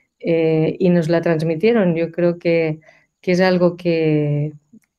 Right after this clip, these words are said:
mm, que, que forma parte de mi A D N, ¿no? Ese, ese pensar, desde pequeña siempre pensé que mi vida tenía que estar al servicio y, y la educación de niños y jóvenes también,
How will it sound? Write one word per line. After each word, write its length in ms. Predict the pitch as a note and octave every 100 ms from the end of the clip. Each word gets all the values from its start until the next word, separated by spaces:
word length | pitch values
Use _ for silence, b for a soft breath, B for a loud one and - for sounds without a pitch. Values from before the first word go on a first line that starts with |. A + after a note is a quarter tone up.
| _ _ _
mm, 580 | B3+ B3 B3+ B3+ B3+ -
que, 160 | - F3+
que 140 | F3+
forma 360 | F3 G3 F#3+ F#3
parte 340 | E3+ D#3+ E3+
de 160 | D#3+ D#3+
mi 500 | D#3 D#3 D#3 D3+ D3+ B B B B
A 160 | E3+
D 160 | E3 F3
N, 320 | F3+ D#3+ D3+
¿no? 300 | G3+ E3 E3+
Ese, 580 | F#3 F3+ - E3 D#3+ D#3 b b b b -
ese 840 | E3+ D#3+ - F3 E3+ D#3+ D#3+ D3+ D3 C4 - _ -
pensar, 640 | F3 E3+ F3+ E3+ E3+ - - F#3 _ _
desde 280 | - F3+ F3
pequeña 420 | F3+ F#3+ A3 G3+
siempre 280 | F3+ G3 F#3
pensé 440 | F#3 E3 - F3
que 100 | E3+
mi 160 | D#3+ D#3+
vida 360 | E3 F3 F3+ E3+
tenía 220 | E3+ E3+
que 60 |
estar 240 | E3 E3 D#3+
al 100 | D#3+
servicio 760 | E3 D#3 F#3 F#3 - A3+ A#3+ B B B B _ _ _
y, 760 | F#3 F3 F3+ F3 E3+ E3+ - - _ _
y 280 | - G#3
la 100 | E3+
educación 440 | E3+ E3 E3+ F3 F#3+
de 80 | G3+
niños 260 | F#3 E3+
y 40 | E3
jóvenes 500 | - F3+ F#3+ F#3+ -
también, 440 | E3 E3 E3 F3